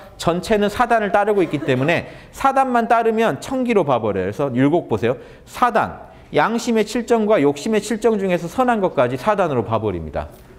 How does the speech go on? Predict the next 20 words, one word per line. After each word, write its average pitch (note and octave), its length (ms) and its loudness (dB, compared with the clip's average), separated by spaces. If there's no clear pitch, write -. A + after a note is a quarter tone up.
뭐 C3+ 100 2
율곡은 F#3 460 2
탁기, F#3+ 580 -2
인욕, - 640 0
이건 D3 280 2
뭐죠? D3 500 0
욕심의 E3 440 0
칠정 F#3 400 0
중에 D3 460 -2
악에 C3 320 2
흐른 B2+ 300 -2
거. D2 100 -10
요것만 C3 580 0
이제 F2+ 340 -2
그 F2 360 -6
욕심으로 G#2+ 460 -2
봅니다. E2 380 -10
에, E2 220 -6
아, D#2 100 -8
그 D#2 380 -8